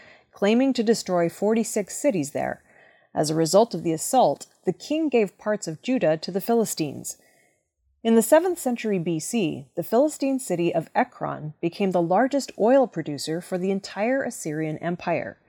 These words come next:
Because Ekron was so dominant in oil production, it's likely the ancient people of Libnah were forced to modify their agricultural practices to center their economy on grain production rather than oil. Researchers also found traces of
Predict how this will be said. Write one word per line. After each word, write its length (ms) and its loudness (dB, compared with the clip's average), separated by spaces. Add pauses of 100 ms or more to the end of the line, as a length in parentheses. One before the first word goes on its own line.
(540)
Because 500 4
Ekron 460 -2
was 140 -4
so 180 -2
dominant 640 0
in 160 -2
oil 280 4
production, 600 -4 (320)
it's 220 2
likely 340 4
the 160 0
ancient 380 -2
people 340 0
of 120 -2
Libnah 540 2
were 140 -2
forced 460 0
to 80 0
modify 560 0
their 180 2
agricultural 760 0
practices 760 -4
to 160 -8
center 340 -2
their 220 2
economy 600 -4
on 200 -2
grain 320 2
production 640 -2
rather 300 -2
than 160 -2
oil. 360 4 (800)
Researchers 540 4
also 360 4
found 300 -4
traces 400 -2
of 120 -4